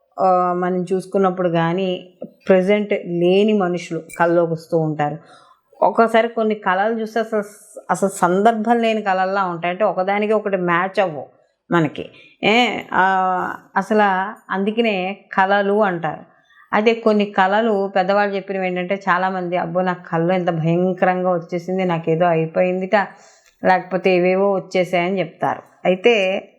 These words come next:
ఆ, అందుకనే పెద్దవాళ్ళు ఏం చెప్తారంటే, భయపడతారని, "కళలో జరిగినవి ఇలాలో జరగవు, కంగారు పడక్కర్లేదు" అంటారు.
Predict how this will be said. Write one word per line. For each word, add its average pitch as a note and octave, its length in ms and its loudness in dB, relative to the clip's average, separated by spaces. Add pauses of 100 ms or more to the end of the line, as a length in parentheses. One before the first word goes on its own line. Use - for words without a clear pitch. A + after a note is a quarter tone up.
(240)
ఆ, F3+ 420 2
అందుకనే G3+ 300 0
పెద్దవాళ్ళు G3+ 440 0
ఏం G3 120 -6
చెప్తారంటే, F#3 480 -2
భయపడతారని, F3+ 720 -2
"కళలో G3 460 0
జరిగినవి F#3 460 -2
ఇలాలో F3+ 340 0
జరగవు, E3+ 680 -2
కంగారు E3+ 320 0
పడక్కర్లేదు" D#3+ 680 -2
అంటారు. F3 480 -4